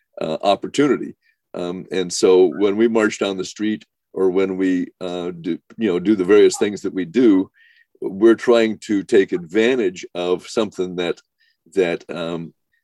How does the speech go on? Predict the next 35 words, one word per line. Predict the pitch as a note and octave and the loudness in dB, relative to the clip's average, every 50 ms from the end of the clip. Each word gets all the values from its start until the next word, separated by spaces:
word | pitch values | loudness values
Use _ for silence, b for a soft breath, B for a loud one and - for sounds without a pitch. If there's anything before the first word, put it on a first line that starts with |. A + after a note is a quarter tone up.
| _ - _ _ _ _ - | _ -20 _ _ _ _ -10
uh, | - E2+ D#2+ E2 D#2+ - - - - _ _ _ _ _ _ _ - D2+ D#2 - - | -8 -8 -6 -6 -8 -10 -12 -14 -18 _ _ _ _ _ _ _ -20 -20 -16 -8 -4
and | F#2 G2 F#2+ F#2+ | -2 -2 -2 0
use | G#2+ A#2 A#2+ G#2+ G2 | 2 2 4 4 2
it | G2 - | 0 0
for | - G#2 | 0 0
a | F2+ | 0
different | F#2 G2 - F2+ - | 0 0 -2 -4 -4
purpose. | - G#2+ G2 - - - - - - _ _ _ _ _ _ | -2 -2 -2 -2 -6 -12 -12 -14 -16 _ _ _ _ _ _
And | - F#2+ F2+ | -8 -8 -2
the | F2+ | 0
different | G#2+ - - F#2+ - | 0 0 0 -2 -2
purpose, | - - - - - F#2 - | 2 2 2 2 0 -4 -6
of | - - | -8 -6
course, | - F#2 F2 F#2 G2 - | -2 0 0 0 0 -2
is | - F#2+ - - | -4 -6 -6 -8
to | - | -12
try | - - G#2+ F#2+ | -6 -4 -2 -2
and | F2+ F2+ - | -2 -4 -4
stand | - - G2 F#2+ F#2 F2+ | -2 -2 0 0 0 -2
against | E2+ E2 F#2+ F#2 F#2 - - | -2 -2 -2 -4 -4 -6 -2
war, | F#2 F2+ F2+ F2+ F2+ F#2 F#2 | 0 2 4 4 4 4 2
to | E2+ F2 F2+ | 0 -2 -6
stand | - - - G2+ G2+ G2+ F#2 | -6 -6 -4 -4 -4 -4 -6
against, | F2 D#2 F2+ E2+ E2+ F2 - - - - _ _ _ _ _ _ _ _ - | -6 -4 -6 -6 -6 -8 -12 -18 -20 -20 _ _ _ _ _ _ _ _ -12
uh, | F#2 F#2 F2+ F2+ F2+ | -10 -8 -8 -8 -8
racism | - - F#2+ F#2 F#2 - - F#2+ F2+ F2 - F#2 F2+ F2 F2 E2+ - - | 0 2 4 4 4 2 0 -2 -2 -2 -2 -4 -4 -4 -6 -10 -10 -10
and | F2 E2 E2 | -10 -10 -6
sexism | - - F#2+ F2+ - - - E2+ E2 E2+ F2 F2 E2+ E2+ E2+ - - | -2 0 0 0 -2 -2 -4 -4 -4 -4 -4 -4 -4 -6 -8 -8 -8
and | E2+ E2+ E2+ E2 D#2 | -8 -8 -6 -6 -6
all | C#2+ D2 E2+ E2+ | -6 -4 -2 0
that | F2 E2+ E2+ | 0 0 2
other | E2+ E2 E2 | 0 0 -2
kind | - F2+ D#2+ | -2 -4 -4
of | D#2+ D#2 | -2 0
business, | G2+ G2+ E2+ F#2 F2 - - | 0 0 0 -2 -8 -8 -10